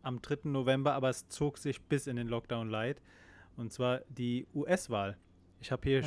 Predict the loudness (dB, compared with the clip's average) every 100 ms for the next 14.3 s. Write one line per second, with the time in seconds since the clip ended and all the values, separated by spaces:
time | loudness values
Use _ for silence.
0 | 2 2 2 -2 2 4 4 4 2 0
1 | -2 -2 -2 -4 -6 -14 0 6 8 6
2 | 2 -12 -12 -6 -2 0 0 -4 -4 -6
3 | -8 -12 -20 -20 -8 -2 0 0 -2 -4
4 | -8 -10 -12 -4 -2 -2 -6 -14 -20 -14
5 | -12 -4 -2 -2 0 0 0 4 4 4
6 | 2 0 -2 -4 -4 -2 0 0 -2 -4
7 | -4 -4 -6 -8 -10 -8 -6 -2 -2 -2
8 | -8 -8 -2 0 0 0 0 -4 -8 -10
9 | -6 -2 -2 -2 -4 0 0 0 -4 -2
10 | -2 -2 -2 -2 -2 -4 -4 -2 -2 -2
11 | -2 -2 -2 -4 -2 0 0 -2 -2 -2
12 | 0 -2 0 -2 -2 0 -2 -2 -6 -8
13 | -8 -2 0 0 -4 -4 -6 -6 -8 -6
14 | -4 -4